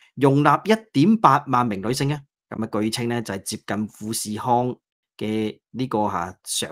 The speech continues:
諗嘅，即係想要嘅呢個規模啦，吓。咁預計呢間台企呢，將會係佔用呢啲宿舍。咁富士康預計呢，啊，將會喺未來幾個月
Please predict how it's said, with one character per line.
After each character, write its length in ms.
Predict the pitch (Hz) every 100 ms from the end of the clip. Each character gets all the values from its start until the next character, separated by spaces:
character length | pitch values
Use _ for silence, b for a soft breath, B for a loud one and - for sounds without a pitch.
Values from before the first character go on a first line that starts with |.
| 127 151
諗 260 | 110 143
嘅， 220 | 123 110
即 140 | 110 165
係 80 | 120
想 280 | - - 101 165
要 120 | 123
嘅 140 | 120 120
呢 80 | 139
個 80 | 120
規 440 | 113 113 - 151
模 160 | - -
啦， 80 | 120 101 _ _ _
吓。 80 | 117
咁 60 |
預 160 | 117 117
計 140 | 113 113
呢 120 | 127
間 240 | 131 123 b b -
台 380 | - 92 90 95 -
企 60 | 110
呢， 300 | 123 127 123 _ _ _
將 260 | 247 240 156
會 260 | 147 151
係 300 | 139 123 131
佔 280 | 127 131 127
用 220 | 120 120
呢 80 | 131
啲 100 | 135
宿 120 | 131
舍。 80 | 135 80 95 - _ _
咁 140 | 120 165
富 180 | 131
士 180 | 127 123
康 200 | 127 143 143
預 220 | 113 110
計 200 | 110 110
呢， 100 | 117 135 _ _
啊， 140 | - 117
將 240 | - 220
會 120 | 196 160
喺 100 | 151
未 120 | 123
來 140 | 101
幾 140 | 90 139
個 100 |
月 100 | 127